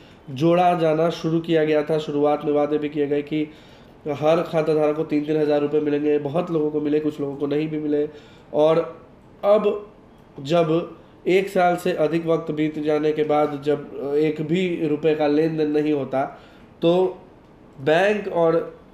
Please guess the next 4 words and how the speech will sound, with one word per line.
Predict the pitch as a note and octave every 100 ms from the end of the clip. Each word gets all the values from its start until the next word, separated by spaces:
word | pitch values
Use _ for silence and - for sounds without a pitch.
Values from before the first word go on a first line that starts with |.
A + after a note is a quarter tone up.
| -
जो | D3 C#3+ D3+ D3+ C#3+ - - - -
अधिकारी | C#3+ D3+ D3+ D#3 F3
हैं, | D#3
वो | E3 D#3+ E3 E3 D#3